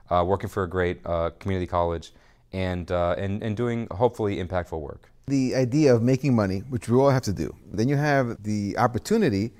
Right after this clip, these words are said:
Speaker 2: sometimes to be able to help other people achieve their goals. You know, having, you having achieved so much already, being a lawyer, being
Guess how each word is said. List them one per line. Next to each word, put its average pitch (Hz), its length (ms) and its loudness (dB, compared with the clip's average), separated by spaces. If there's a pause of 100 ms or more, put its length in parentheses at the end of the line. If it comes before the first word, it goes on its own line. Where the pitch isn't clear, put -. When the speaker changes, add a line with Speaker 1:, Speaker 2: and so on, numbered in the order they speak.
(200)
Speaker 2:
sometimes 120 560 0
to 127 120 -4
be 120 140 4
able 123 140 2
to 113 140 -2
help 120 340 0 (260)
other 127 180 4
people 104 520 0 (260)
achieve 113 300 0
their 127 140 4
goals. 92 440 -4
You 117 80 -2
know, 110 80 2
having, 110 380 0
you 123 160 2
having 117 240 0
achieved 107 320 -2
so 113 140 0
much 104 240 -2
already, 101 240 0
being 98 240 0
a - 20 -2
lawyer, 104 400 0
being 104 220 -6